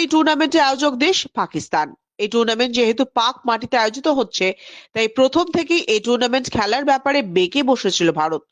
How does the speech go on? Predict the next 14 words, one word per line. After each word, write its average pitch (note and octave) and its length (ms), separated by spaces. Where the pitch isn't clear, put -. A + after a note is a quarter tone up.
কারণ G#3+ 260
ভারত B3+ 220
সরকার C4 400
বা A#3+ 80
ভারতীয় G#3 380
ক্রিকেট B3+ 280
কন্ট্রোল B3+ 440
বোর্ড B3 200
কেউই B3 320
পাকিস্তানের C4 680
মাটিতে A#3 380
গিয়ে C4+ 140
খেলতে G#3 300
রাজি E3 220